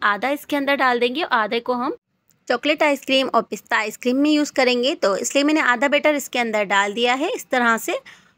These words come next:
तो ये भी काफ़ी हमारा ठंडा होने के बाद थिक हो चुका है। अब इसको डालकर भी मैं इसमें अच्छे से बीट करूँगी। तकरीबन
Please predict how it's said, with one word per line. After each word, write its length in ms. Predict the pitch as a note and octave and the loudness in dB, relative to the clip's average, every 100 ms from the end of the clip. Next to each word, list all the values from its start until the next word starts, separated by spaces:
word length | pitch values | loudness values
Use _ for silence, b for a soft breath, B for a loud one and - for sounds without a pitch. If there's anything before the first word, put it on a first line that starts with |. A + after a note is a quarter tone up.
| _ | _
तो 100 | A#3 | 2
ये 160 | A#3 B3+ | 2 2
भी 100 | D#4+ | 0
काफ़ी 320 | F4 D4 D4+ | 2 0 0
हमारा 240 | E4 D#4 D4+ | -2 0 0
ठंडा 280 | C#4+ A3 B3 | -2 -4 -4
होने 180 | C4 | -4
के 120 | C4 B3 | -6 -2
बाद 180 | B3 B3 - | -2 -2 -10
थिक 140 | - | -4
हो 160 | C4+ B3 | 0 0
चुका 280 | A#3 - A3+ | 0 -2 -2
है। 160 | D4 | -2
अब 160 | - A#3 | -4 -4
इसको 220 | A#3 - | -4 -4
डालकर 380 | D4+ C4 B3+ C4 | -2 -2 -2 -4
भी 140 | C4 C4 | -4 -6
मैं 120 | A#3 | -6
इसमें 260 | - A3 | -8 -14
अच्छे 340 | - - - D#4+ | -14 -8 -4 -4
से 160 | - | -4
बीट 240 | A#3+ A#3+ - | 0 0 2
करूँगी। 440 | A#3+ A3+ A3 A#3+ | 0 0 0 -2
तकरीबन 360 | C4 B3 B3+ | -2 -4 -2